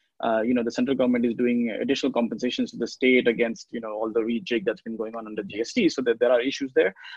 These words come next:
But what G S T has also brought about is, again, greater tax compliance. So what used to happen under the radar G S T,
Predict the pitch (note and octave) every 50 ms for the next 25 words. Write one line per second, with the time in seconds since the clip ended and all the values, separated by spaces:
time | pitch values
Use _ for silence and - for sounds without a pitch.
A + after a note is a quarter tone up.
0 | - _ C#3+ D3 D3 D3 E3 D#3+ D3 C3+ D#3+ D#3+ D3+ - F3+ E3+ D3+ D3 C#3+ C#3+
1 | C#3 - D3+ D#3 D#3+ D#3+ D#3+ E3 F3+ F3+ F3 D#3 D#3+ D3+ D#3+ D#3 D3 D3 D3+ C3+
2 | D3 B2+ C3 A#2+ - - _ A#2 A2+ - - - - - - - A2+ A2 A2+ -
3 | - C#3 D#3 D3 - D#3+ C#3 C3+ C3 - - C3 B2+ B2 B2+ B2 A#2+ A#2+ - -
4 | - C3+ C3+ D3 D#3+ D3+ D#3 D3+ C#3 C3+ C3 B2+ A#2+ B2 B2+ A#2+ A#2 A2+ - -
5 | - D#3+ G3+